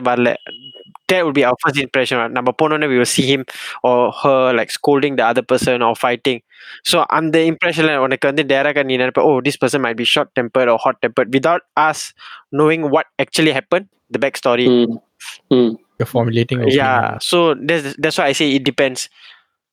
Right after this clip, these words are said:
Speaker 1: So it depends on the scenario, how we meet the person also. But in, and, but end of the day, I think that first impression doesn't matter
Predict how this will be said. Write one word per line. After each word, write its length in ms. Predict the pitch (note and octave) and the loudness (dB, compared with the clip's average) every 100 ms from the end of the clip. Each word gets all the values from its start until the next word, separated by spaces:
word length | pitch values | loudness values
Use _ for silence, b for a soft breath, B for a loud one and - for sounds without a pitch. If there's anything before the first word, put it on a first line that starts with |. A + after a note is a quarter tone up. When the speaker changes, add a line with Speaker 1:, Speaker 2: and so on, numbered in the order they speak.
| _ _ _ _ _ - | _ _ _ _ _ -2
Speaker 1:
So 160 | F#3 D#3+ | 0 0
it 40 | |
depends 280 | D3 G3 F3 | -2 -2 -2
on 100 | C3+ | 0
the 60 | B2+ | 0
scenario, 500 | D3+ C#3+ C#3 D3 C#3 | 0 0 2 2 2
how 180 | B2 C#3 | 2 0
we 120 | C3+ | 0
meet 180 | B2+ C3 | -2 -2
the 60 | A#2+ | 0
person 360 | B2 A#2+ B2+ - _ _ _ _ _ - | 0 0 -2 -4 _ _ _ _ _ 0
also. 280 | C3+ B2 B2+ A#2 B B B B _ _ C#3 | 2 4 2 0 B B B B _ _ -2
But 220 | C3+ - | -2 0
in, 180 | D#3 D3+ D3 - _ _ _ _ _ _ - | 0 2 0 -4 _ _ _ _ _ _ -4
and, 640 | C#3+ C#3 C3+ C3+ C3 G2+ C3+ | -2 0 0 0 -4 -8 -2
but 180 | C#3 - _ _ _ _ _ _ - | -2 -2 _ _ _ _ _ _ -4
end 140 | F#3+ | -2
of 80 | E3 | 0
the 80 | D3+ | 2
day, 140 | D#3+ | 2
I 140 | A#2+ | 2
think 300 | B2+ E3+ D#3 | 0 -2 0
that 120 | B2+ - _ | -2 -4 _
first 380 | - F#3 - - | -2 -2 -2 -4
impression 480 | D3+ D3 C#3 D#3 C#3 | -2 0 -2 -2 -2
doesn't 320 | C3 C#3 C#3 | -2 -2 -2
matter 340 | B2 - C3 | -4 0 0